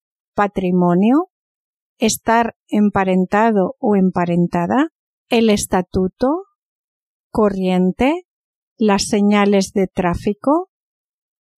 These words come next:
un cartel, un letrero, radicar, lengua materna,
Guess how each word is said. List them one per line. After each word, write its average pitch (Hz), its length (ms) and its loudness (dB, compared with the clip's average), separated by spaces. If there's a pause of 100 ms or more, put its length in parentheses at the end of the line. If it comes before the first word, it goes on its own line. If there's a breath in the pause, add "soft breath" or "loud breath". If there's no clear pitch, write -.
un 262 240 2
cartel, 202 760 -2 (1040)
un 247 240 2
letrero, 185 720 -2 (600)
radicar, 196 1040 0 (800)
lengua 226 480 2
materna, 190 680 -2